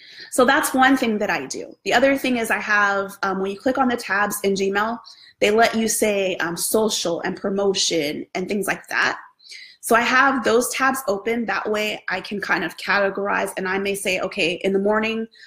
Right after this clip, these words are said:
I'm gonna check this tab. And at lunch, I'm gonna check this tab." Um, depending on how many messages are in my inbox, I'll decide what's, you know, what I'm gonna go through.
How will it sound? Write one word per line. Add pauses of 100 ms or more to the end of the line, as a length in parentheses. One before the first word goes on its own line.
(120)
I'm
gonna
check
this
tab.
And
at
lunch,
I'm
gonna
check
this
tab." (440)
Um,
depending
on
how
many
messages
are
in
my
inbox, (260)
I'll
decide (120)
what's, (360)
you
know,
what
I'm
gonna
go
through.